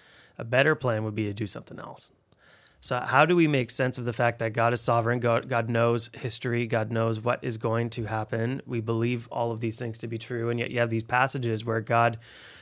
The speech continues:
apparently changes his mind. Is it just, or are we just banking on the word apparently, and this is just Moses' perspective? Or how, like, how do we make sense of this as people who try to,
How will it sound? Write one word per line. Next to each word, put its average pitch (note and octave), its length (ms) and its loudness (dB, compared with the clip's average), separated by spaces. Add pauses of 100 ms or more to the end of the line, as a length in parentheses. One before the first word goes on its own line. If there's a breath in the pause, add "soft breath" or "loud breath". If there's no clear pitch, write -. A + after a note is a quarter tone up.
(100)
apparently C3 460 0
changes B2+ 380 0
his A2 120 -2
mind. G#2 320 -4 (680 soft breath)
Is A#2+ 200 -2
it C3+ 80 2
just, B2 300 -4 (460)
or B2 140 2
are A2+ 80 2
we B2 100 4
just A#2 200 -6
banking A#2+ 320 0
on A#2+ 100 2
the B2 60 2
word A#2+ 180 4
apparently, D#3 720 0 (120)
and B2 160 -2
this A#2 160 0
is A2+ 120 -6
just A2+ 340 -8
Moses' A#2+ 440 -2
perspective? D3 680 -4
Or A#2 140 0
how, C3 260 -2
like, B2 160 -2
how C3+ 160 4
do C#3+ 160 0
we C3 140 0
make A#2 240 -2
sense A#2+ 320 -2
of A2+ 80 -6
this A2+ 180 0
as A2+ 100 -4
people A#2+ 300 -6
who A#2 140 -4
try A2+ 320 0
to, A2 260 -2